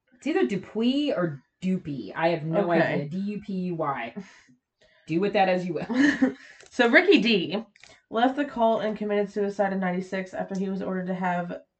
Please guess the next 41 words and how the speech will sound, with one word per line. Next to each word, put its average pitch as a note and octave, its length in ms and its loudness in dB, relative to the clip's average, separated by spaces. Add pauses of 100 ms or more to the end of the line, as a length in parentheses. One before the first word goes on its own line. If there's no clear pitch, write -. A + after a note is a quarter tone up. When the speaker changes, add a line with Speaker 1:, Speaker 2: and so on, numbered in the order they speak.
(280)
Speaker 2:
S G3+ 300 0
A F#3 260 0
with F3+ 380 -4
two B3+ 180 -6
preteen G#3 420 -4
daughter, F#3 400 -4
daughters F#3 400 0
of F3 120 -6
high-ranking F3+ 600 -4
leaders, G3 460 -2 (500)
reportedly F#3+ 480 -2
to G3 80 -6
prevent F#3 360 -4
him F3 200 -2
from F3+ 140 -4
speaking F3 340 -10
out E3 60 -2
against D#3+ 300 -10
the F#3 40 -14
group. G#3+ 360 -2 (640)
The G3+ 80 -10
cult A#3+ 240 4
is A#3 60 -4
accused G#3+ 340 -4
of G3+ 80 -4
being F#3+ 160 -2
responsible F#3+ 540 -4
for F#3+ 100 -8
the F#3 80 -4
death F3 300 -2
of F3 220 -6
River E3+ 200 -6
Phoenix, F3 480 -6
who F#3+ 160 -4
died F3 180 -2
of E3+ 100 -6
a E3 40 -12
drug E3 240 -2
overdose D#3+ 420 -10
in E3 80 -16
ninety-three. D#3 640 -12